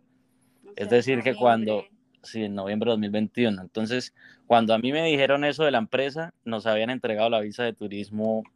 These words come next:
Speaker 1: Hace una
Speaker 2: como,
Speaker 1: semana.
Speaker 2: como una semana antes. Entonces fue como justo los tiempos justos.
Speaker 1: Los tiempos de Dios, <laughs>
Speaker 2: Sí.
Speaker 1: exacto.
Speaker 2: Entonces, gracias a Dios, nos habíamos, nos habían entregado la, la visa.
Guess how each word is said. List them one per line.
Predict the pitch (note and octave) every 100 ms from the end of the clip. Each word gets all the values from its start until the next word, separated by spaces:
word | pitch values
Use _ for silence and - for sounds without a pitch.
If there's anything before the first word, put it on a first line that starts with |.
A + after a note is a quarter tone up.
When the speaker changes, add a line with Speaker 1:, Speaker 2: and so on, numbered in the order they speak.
| _ _
Speaker 1:
Hace | A3 A3
una | A3
Speaker 2:
como, | G3
Speaker 1:
semana. | A3 -
Speaker 2:
como | G#2+
una | A2+ B2+
semana | C3 A2 G#2+ A#2+
antes. | B2 - F#2+ F2
Entonces | F#2+ G2 G#2 A2
fue | C3 A#2
como | B2 A2 - _ _ _ _ _
justo | - C#3 - D3+ D3 _
los | C3 A#2 -
tiempos | C#3 C3+ D3+
justos. | C#3+ F3+ - F2+ -
Speaker 1:
Los | G3+ -
tiempos | A3 A3 A#3+ B3
de | G#3+
Dios, | F#3+ F3+
<laughs> | -
Speaker 2:
Sí. | D4+
Speaker 1:
exacto. | G4+ D4+ A#3+ A2+ - - D4 _ _ - _ _ _ -
Speaker 2:
Entonces, | A#2 A2 C#3 C#3 C3+ E3 E3 E3 - _ _ _ _
gracias | A2+ B2 C#3 E3
a | E3+
Dios, | E3 F3+ -
nos | A#2+ B2 A2+
habíamos, | A2+ A#2 D3 - - _ -
nos | A#2+ A2+
habían | A2+ B2+
entregado | C#3+ C3+ C3+ C#3
la, | C#3+ D3+ D3+ C3 -
la | C#3+ D#3+
visa. | D#3+ D3 E3 F#3